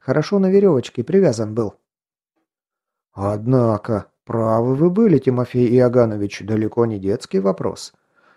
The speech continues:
Конечно же, можете ходить, даже нужно ходить. Интересный экземпляр.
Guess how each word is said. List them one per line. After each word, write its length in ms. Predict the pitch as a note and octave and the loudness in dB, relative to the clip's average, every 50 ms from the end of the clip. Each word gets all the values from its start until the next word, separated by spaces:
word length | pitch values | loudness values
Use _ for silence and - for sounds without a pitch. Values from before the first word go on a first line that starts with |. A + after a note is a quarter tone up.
| _ _ _ | _ _ _
Конечно 720 | - F#2+ G2 G#2 A2 B2 B2 A2 G2 - - G2 F2 E2+ | -10 -8 -6 -4 -2 -2 -2 -2 -4 -6 -12 -16 -16 -16
же, 120 | F#2 F#2+ | -14 -14
можете 600 | F2 F#2+ G#2+ B2+ C#3+ D3+ D3+ D3 D#3 D3 - D3 | -12 -6 -2 0 2 2 2 2 2 0 0 -2
ходить, 560 | C3+ - C#3 C3 A#2+ B2 B2+ A#2+ F#2+ - - _ | -2 -2 -2 -2 -2 -2 -4 -4 -4 -8 -14 _
даже 380 | - G#2+ A2+ B2 B2+ B2+ C#3 C3 | -8 -4 -4 -2 -2 0 0 0
нужно 500 | B2 A#2+ B2 C3+ E3 F3+ F3 F#3 F#3 E3+ | 0 -2 -2 -2 -2 -2 0 0 0 0
ходить. 480 | - - D3+ A#2+ F#2 G2 F2 - - _ _ _ _ _ _ _ _ _ | 0 -2 -4 -4 -4 -8 -12 -12 -16 _ _ _ _ _ _ _ _ _
Интересный 880 | - F2+ F#2+ F2+ - A#2 A2 A2 G#2 F#2+ F#2+ F#2+ - - G2 G2 G#2 | -16 -14 -14 -10 -8 -6 -4 -4 -4 -4 -6 -8 -10 -12 -12 -12 -12
экземпляр. 600 | G#2 F#2+ G2 A2 A2 G2+ - G#2 G#2+ G#2+ G#2+ - | -12 -12 -12 -12 -12 -8 -6 -4 -4 -4 -4 -6